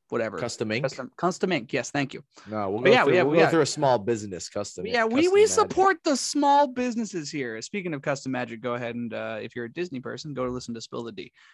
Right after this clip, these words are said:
Speaker 1: Anyways, thank you so much for listening to the podcast, and we out.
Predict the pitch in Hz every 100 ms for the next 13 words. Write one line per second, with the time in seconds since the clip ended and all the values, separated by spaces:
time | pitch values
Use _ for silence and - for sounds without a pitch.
0 | _ 233 233 143 - - _ _ _ -
1 | _ _ _ _ _ 285 285 202 135 -
2 | 277 254 202 214 190 196 165 208 214 208
3 | 202 180 185 180 156 143 233 427 - -
4 | -